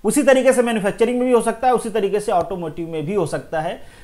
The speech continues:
तो ये श्योर नहीं है कि पर्टिकुलर यूनिवर्सिटी का अगर ऑटोमोटिव, ऑटोमोबाइल के इक्विवेलेंट है तो मेरा वाला भी होगा, मैं by default assume कर लेता हूँ, ऐसा आप मान के नहीं चल सकते। इसी तरीके से इंजीनियरिंग की जो दूसरी ब्रांचेज है ना, उनमें भी सब ब्रांचेज तो आ ही गई हैं,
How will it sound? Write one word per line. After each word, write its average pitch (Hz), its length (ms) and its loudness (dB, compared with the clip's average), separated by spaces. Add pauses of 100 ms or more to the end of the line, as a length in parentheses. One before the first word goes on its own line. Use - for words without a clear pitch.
(120)
तो 208 60 4
ये 254 240 6
श्योर 262 340 2
नहीं 240 160 -4
है 202 140 0
कि 208 120 -4
पर्टिकुलर 233 580 0
यूनिवर्सिटी 233 460 -4
का 226 120 2
अगर 226 140 2
ऑटोमोटिव, 214 560 2
ऑटोमोबाइल 208 520 0
के 214 100 0
इक्विवेलेंट 202 520 -2
है 214 80 -4
तो 208 100 -6
मेरा 196 300 2
वाला 175 280 4
भी 165 180 -4
होगा, 160 320 -2
मैं 170 160 -6
by 151 180 0
default 160 360 -6
assume 147 300 -6
कर 135 120 -6
लेता 131 260 -8
हूँ, 208 200 -8 (340)
ऐसा 156 300 4
आप 170 300 4
मान 147 340 -4
के 233 140 0 (340)
नहीं 196 320 0
चल 139 200 -4
सकते। 113 420 -12 (480)
इसी 226 160 0
तरीके 269 360 2
से 285 140 0
इंजीनियरिंग 254 440 -2
की 269 80 -4
जो 277 120 0
दूसरी 233 420 0
ब्रांचेज 247 460 0
है 220 160 -4
ना, 262 80 -4
उनमें 247 360 -2
भी 262 80 -4
सब 254 260 -2
ब्रांचेज 240 400 -4
तो 254 100 2
आ 240 100 2
ही 262 140 2
गई 247 160 2
हैं, 214 140 -6